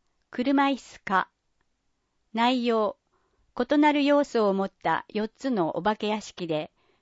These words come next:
恐怖を知り尽くしましょう。料金、八百円。問い合わせ、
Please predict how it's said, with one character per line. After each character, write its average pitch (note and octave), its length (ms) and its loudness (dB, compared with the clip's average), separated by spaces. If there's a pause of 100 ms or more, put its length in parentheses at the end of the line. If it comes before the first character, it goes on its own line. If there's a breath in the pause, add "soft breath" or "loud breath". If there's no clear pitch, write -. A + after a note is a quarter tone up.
(160)
恐 D4 380 0
怖 F#3+ 140 0
を D#3 160 -2
知 - 180 -10
り A3+ 140 -6
尽 - 180 -20
く - 80 -6
し G3 160 -12
ま F#3+ 140 0
し - 180 -8
ょ D3+ 300 -6 (1000)
う。 - 40 -8
料 C4 180 6
金、 D#3 400 -4 (220)
八 - 180 -6 (140)
百 C#4+ 240 0
円。 C#3+ 260 -6 (1600)
問 B3+ 200 4
い C4+ 80 4
合 B3+ 60 6
わ A#3+ 160 4
せ、 F#3+ 320 -4